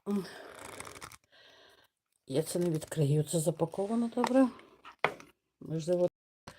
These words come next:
не, воно закриті. Там є під кришечкою, є ложечка, якою можна вибирати патчі,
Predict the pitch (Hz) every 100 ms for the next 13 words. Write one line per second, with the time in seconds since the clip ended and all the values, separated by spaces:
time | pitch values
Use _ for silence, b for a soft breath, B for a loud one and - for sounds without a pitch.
0 | B B 143 156 160 170 180 180 160 160
1 | - B B B - 190 196 185 190 185
2 | 185 - - 196 - - - 196 180 185
3 | 170 165 185 185 185 175 165 - 160 214
4 | 233 208 - 196 202 202 B B B B
5 | B B 180 180 - 196 196 185 180 175
6 | 190 175 170 180 180 175 190 180 165 -
7 | _ _ _ _ _ _ 151 151 - 160